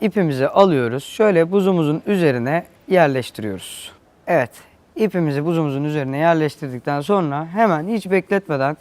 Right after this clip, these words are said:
ipin üzerini kaplayacak şekilde tuzla dolduruyorum. Evet.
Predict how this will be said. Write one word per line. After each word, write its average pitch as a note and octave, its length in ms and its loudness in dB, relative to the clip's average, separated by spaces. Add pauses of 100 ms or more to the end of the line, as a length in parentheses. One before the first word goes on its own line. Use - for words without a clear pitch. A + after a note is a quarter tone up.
(140)
ipin A3 260 0
üzerini G3 360 2
kaplayacak G3+ 600 2
şekilde D#3+ 640 -2
tuzla C#3+ 480 -2 (160)
dolduruyorum. C3 640 0 (2500)
Evet. E3 240 4